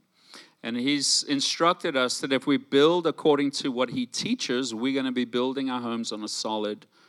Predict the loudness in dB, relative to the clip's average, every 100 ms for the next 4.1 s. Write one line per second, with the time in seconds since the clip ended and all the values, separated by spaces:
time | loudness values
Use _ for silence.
0 | _ _ -4 -4 0 -2 -2 -6 -4 -2
1 | 0 0 0 0 -2 -2 -6 -6 -8 -6
2 | -6 -2 -4 -4 -6 -8 -10 _ _ _
3 | -20 -20 _ _ _ 0 4 8 8 6